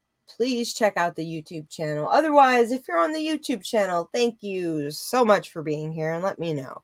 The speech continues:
'cause I do think this is a pretty damn good episode to share on both, in my opinion. So, without further ado, let's get back to the damn video. <laughs>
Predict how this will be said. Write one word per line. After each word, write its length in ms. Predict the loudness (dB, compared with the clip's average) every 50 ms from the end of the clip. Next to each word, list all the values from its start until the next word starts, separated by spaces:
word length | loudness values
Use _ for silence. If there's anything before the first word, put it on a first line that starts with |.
| _ -6
'cause 240 | -6 -6 -6 -8 _ _ _ -20 -20 -16 -4 0
I 100 | 2 2
do 160 | 4 2 2
think 220 | 2 2 2 4 4
this 160 | 2 2 2
is 100 | -2 -2
a 60 | -2
pretty 260 | 0 0 2 2 4
damn 300 | 4 6 6 6 4 4
good 140 | 2 0 2
episode 600 | 2 0 0 0 -4 -8 -6 -4 -2 -2 -2 -2 -6
to 180 | -8 -10 -10
share 360 | -8 -4 0 4 6 6 6 6
on 260 | 4 2 2 2 2
both, 500 | 4 6 6 6 6 4 0 -8 -20 _ _ _ _ _ _ _ _ _ _ _ _ _ -8
in 120 | -6 -2
my 220 | 0 2 2 2
opinion. 760 | 2 0 -2 -2 -4 -6 -4 -2 -2 -2 -2 -4 -4 -8 -10 -12
So, 500 | -14 -6 0 2 4 4 4 2 0 -4 -10 _ _ _ _ _ _ _ _ _ _ _ -12 -12 _ _ -2
without 260 | 0 0 0 -2 _
further 280 | -4 -4 -4 -2 -4 -4
ado, 220 | -6 -8 -10 -12 -14 -14 _ _ _ _ _ _ _ _
let's 100 | _ -18 -14
get 160 | -14 -12 -10
back 220 | -8 -8 -8 -10 -12
to 120 | -14 -12 -10
the 100 | -10 -8
damn 400 | -6 -6 -6 -6 -6 -6 -6 -6
video. 400 | -4 -4 -4 -4 -6 -8 -10 -14 _ _ _ _ _ _ _ _ _ _ _ _ _ _ -4
<laughs> 140 | -4 -4